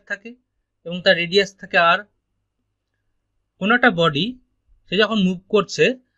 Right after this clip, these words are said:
তার ভেলোসিটি, আ-, আমরা জানি যে ভেলোসিটি always ট্যানজেনশিয়াল হয়।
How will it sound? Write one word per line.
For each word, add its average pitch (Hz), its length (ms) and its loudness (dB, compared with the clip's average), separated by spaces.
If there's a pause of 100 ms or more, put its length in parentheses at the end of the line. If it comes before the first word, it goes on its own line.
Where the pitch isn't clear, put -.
(260)
তার 185 220 6 (380)
ভেলোসিটি, 220 540 0
আ-, 190 180 2
আমরা 160 280 -6
জানি 135 320 -4
যে 202 80 -6
ভেলোসিটি 165 560 -6
always 151 380 0 (520)
ট্যানজেনশিয়াল 180 680 -2
হয়। 107 180 -16